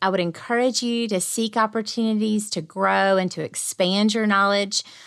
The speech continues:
of finances, and to know that financial literacy and financial health, they aren't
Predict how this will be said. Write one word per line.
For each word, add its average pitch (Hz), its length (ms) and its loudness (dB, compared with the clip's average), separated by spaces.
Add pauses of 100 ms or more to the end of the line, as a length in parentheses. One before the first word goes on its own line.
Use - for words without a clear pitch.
(160)
of 196 140 -2
finances, 185 1040 0
and 214 160 4
to 254 140 0
know 233 320 4
that 247 240 0
financial 196 500 0
literacy 233 800 0
and 180 120 -2
financial 190 440 -2
health, 180 400 -2 (100)
they 220 180 2
aren't 285 300 2